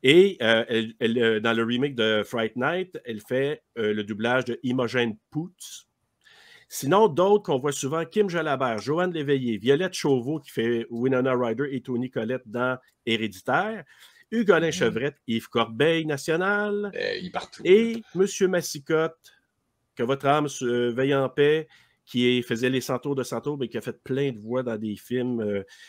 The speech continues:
Speaker 1: euh, québécois d'horreur et, et autres. Et en terminant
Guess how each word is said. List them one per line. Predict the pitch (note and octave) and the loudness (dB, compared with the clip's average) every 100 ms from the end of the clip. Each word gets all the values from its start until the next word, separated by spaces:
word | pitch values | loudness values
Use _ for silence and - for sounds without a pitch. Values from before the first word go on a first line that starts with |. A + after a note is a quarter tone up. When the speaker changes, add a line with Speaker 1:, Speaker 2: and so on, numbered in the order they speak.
| - G2+ | -10 -6
Speaker 1:
euh, | F#2 | -2
québécois | A#2+ A2+ G#2 A#2+ B2 | 2 2 2 0 2
d'horreur | B2 A#2+ A2+ B2 B2 A2+ | 4 6 6 6 4 0
et, | G#2+ A2+ | -2 -2
et | A2+ A2 | 0 4
autres. | A2 F#3 G3+ G3 G#3 - - - - _ | 4 2 -2 -4 -4 -6 -20 -20 -20 _
Et | F3 A#3 B3+ C4 | 6 8 4 2
en | C#3+ | 0
terminant | C#3 D3+ C#3+ C3+ D3+ D#3+ | 2 0 2 2 2 2